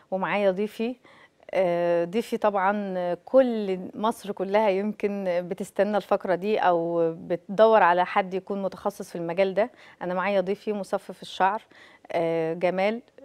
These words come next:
محمد جمال، شهرته جيمي، آه، ومدير العلاقات العامة، آه، بمركز سيزر هاب، آه، ببنها، ومشرفنا، منورنا يا جمال.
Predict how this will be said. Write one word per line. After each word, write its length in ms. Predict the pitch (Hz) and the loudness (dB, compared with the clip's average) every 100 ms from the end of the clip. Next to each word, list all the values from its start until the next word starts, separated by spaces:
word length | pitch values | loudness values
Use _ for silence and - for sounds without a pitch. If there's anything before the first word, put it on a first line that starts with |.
| - | -10
محمد 420 | 175 190 185 180 | -8 -4 -4 -2
جمال، 300 | 175 185 214 | -2 -2 -4
شهرته 420 | - 175 190 202 | -2 -4 -4 -4
جيمي، 300 | 180 196 247 - _ - - - - | -4 -2 -4 -8 _ -20 -20 -8 -2
آه، 240 | 170 170 | 0 0
ومدير 340 | 175 185 202 | 0 -2 0
العلاقات 460 | 208 175 175 190 185 | 2 2 0 -4 -4
العامة، 440 | 165 165 190 208 - - - - - | -2 -2 -4 -8 -12 -20 -20 -16 -4
آه، 220 | 175 165 | -2 -2
بمركز 680 | 170 185 190 185 185 175 170 | -2 -4 -4 -2 -4 -2 -4
سيزر 440 | 165 - 185 180 | -6 -6 -2 -2
هاب، 200 | 165 208 277 _ - - - - - | 0 -2 -2 _ -20 -20 -20 -14 -4
آه، 200 | 180 165 | 0 0
ببنها، 640 | 170 170 196 214 226 285 - | -2 0 0 0 -2 -4 -6
ومشرفنا، 840 | 170 185 180 170 175 196 214 208 185 | -6 -6 -4 -2 -2 -2 -4 -6 -6
منورنا 460 | 185 180 190 190 | -4 0 0 0
يا 40 | 180 | -4
جمال. 320 | 175 165 | -4 -4